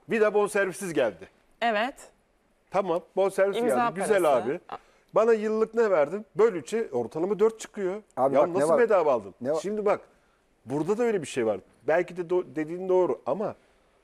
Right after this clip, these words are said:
Speaker 1: Trabzonspor şu hataya düşmesin. Trabzonspor yönetimi. Gezal,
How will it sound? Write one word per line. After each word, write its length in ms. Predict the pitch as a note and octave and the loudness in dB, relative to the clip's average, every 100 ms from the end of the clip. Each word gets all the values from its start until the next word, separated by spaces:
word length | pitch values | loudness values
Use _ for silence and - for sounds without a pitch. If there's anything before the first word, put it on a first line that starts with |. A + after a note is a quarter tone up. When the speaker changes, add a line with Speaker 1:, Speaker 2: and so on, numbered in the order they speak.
| _ | _
Speaker 1:
Trabzonspor 840 | B2+ D3 G#3+ G#3+ F#3+ - - D#3+ F#3+ - _ A#2+ A#2 _ _ | 0 2 2 0 -4 -12 -4 -4 -4 -10 _ -20 -20 _ _
şu 260 | - - A3 | -8 0 2
hataya 400 | F3 F3 F3 D#3+ | 2 2 0 -2
düşmesin. 460 | D#3+ - A2 - _ _ _ _ _ _ | -6 -8 -10 -12 _ _ _ _ _ _
Trabzonspor 580 | B2 C3 A#2 A2 - G#2+ | 0 0 0 -4 -2 -2
yönetimi. 400 | F#2+ F2+ - D2+ _ _ _ _ _ _ _ _ _ _ _ _ _ _ _ _ _ F#2+ | -4 -12 -18 -20 _ _ _ _ _ _ _ _ _ _ _ _ _ _ _ _ _ _
Gezal, 440 | C#3+ F#3 E3+ F3 | 0 2 4 2